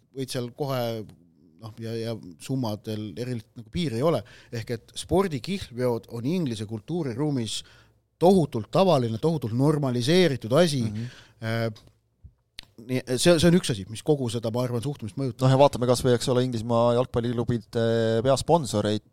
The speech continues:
Speaker 2: äh,
Speaker 1: No seal on vähenemas see kihlveokontorite
Speaker 2: vähenemas,
Speaker 1: hulk.
Speaker 2: jaa, aga, aga ütleme nii,
Speaker 1: Nad on
Speaker 2: et, et
Speaker 1: ikkagi
Speaker 2: noh, see,
Speaker 1: olemas.
Speaker 2: see kultuur on nagu endiselt tugev, nad ikkagi tahavad, liiguvad selles suunas, tahavad liikuda,
Speaker 1: Jaa.
Speaker 2: et need ära keelata, eks ole. Aga, ja teine asi muidugi on see, et,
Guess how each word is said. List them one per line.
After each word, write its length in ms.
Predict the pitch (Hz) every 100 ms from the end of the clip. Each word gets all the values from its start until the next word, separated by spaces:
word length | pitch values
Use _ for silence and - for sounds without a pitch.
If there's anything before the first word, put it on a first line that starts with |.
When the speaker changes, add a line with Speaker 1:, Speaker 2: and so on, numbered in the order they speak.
| _ -
Speaker 2:
äh, 400 | 113 113 113 107 76 - - _
Speaker 1:
No 120 | 120 117
seal 160 | 160
on 100 | 165
vähenemas 540 | 180 214 160 117 110 -
see 80 |
kihlveokontorite 420 | 113 170 - 113 139 220
Speaker 2:
vähenemas, 360 | 180 127 127
Speaker 1:
hulk. 20 |
Speaker 2:
jaa, 300 | 165 180 107 -
aga, 200 | 131 120 -
aga 220 | 135 131 139
ütleme 260 | - 131
nii, 80 | 139
Speaker 1:
Nad 60 | 139
on 80 | 147
Speaker 2:
et, 60 |
et 0 |
Speaker 1:
ikkagi 120 | 147 139
Speaker 2:
noh, 120 | 165
see, 80 | 151
Speaker 1:
olemas. 220 | 95 101 - -
Speaker 2:
see 140 | -
kultuur 440 | 139 135 175 170 127
on 80 | 123
nagu 160 | 123
endiselt 320 | 151 135 113 -
tugev, 240 | 170 120
nad 100 | 113 127
ikkagi 240 | 120 113
tahavad, 340 | 135 135 117 - -
liiguvad 440 | 139 165 120 110
selles 220 | 143 131
suunas, 380 | - 185 190 -
tahavad 300 | - 123 110
liikuda, 400 | 139 151 107 110
Speaker 1:
Jaa. 20 | 110
Speaker 2:
et 160 | -
need 140 | 107 135
ära 160 | 170
keelata, 400 | 117 120 107 - -
eks 140 | -
ole. 180 | 117 113 - _ _ _ _ _ -
Aga, 480 | 117 123 120 127 120 117 117 117 117 117 - _ _ _ 101 78 127
ja 80 |
teine 240 | 131 196 156
asi 160 | 135
muidugi 300 | 135 135 131
on 80 | 135
see, 300 | 196 170 120
et, 100 | 113